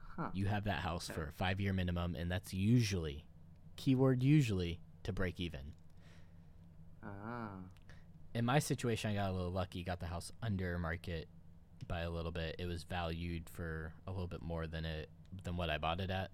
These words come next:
Speaker 2: so.
Speaker 1: Huh.
Speaker 2: Yeah.
Speaker 1: So, so you work at I T now?
Speaker 2: Yeah,
Speaker 1: Or
Speaker 2: I T.
Speaker 1: that's,
Speaker 2: I
Speaker 1: like, that's
Speaker 2: work
Speaker 1: the day
Speaker 2: at
Speaker 1: job, but you're
Speaker 2: I T.
Speaker 1: trying to, yeah,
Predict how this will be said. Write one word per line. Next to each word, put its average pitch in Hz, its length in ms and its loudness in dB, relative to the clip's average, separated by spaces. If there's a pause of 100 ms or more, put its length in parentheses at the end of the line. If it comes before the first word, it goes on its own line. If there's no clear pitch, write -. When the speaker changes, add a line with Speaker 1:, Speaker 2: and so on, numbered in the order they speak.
Speaker 2:
so. - 460 -8 (1400)
Speaker 1:
Huh. 151 140 -2 (3000)
Speaker 2:
Yeah. 135 60 -6
Speaker 1:
So, 123 360 4
so - 160 -6
you 135 100 0
work 156 180 0
at - 120 -2
I 127 120 0
T 123 320 -4
now? - 260 -6 (720)
Speaker 2:
Yeah, 120 60 0
Speaker 1:
Or 113 200 4
Speaker 2:
I 92 60 0
T. 104 60 2
Speaker 1:
that's, 117 180 4
Speaker 2:
I 131 140 10
Speaker 1:
like, 151 60 12
that's - 20 12
Speaker 2:
work 180 180 12
Speaker 1:
the - 60 -6
day 123 160 4
Speaker 2:
at 131 160 12
Speaker 1:
job, 95 100 0
but 127 180 6
you're 123 80 4
Speaker 2:
I 123 40 4
T. 120 80 2
Speaker 1:
trying 135 160 2
to, 117 120 -2 (920)
yeah, 104 280 2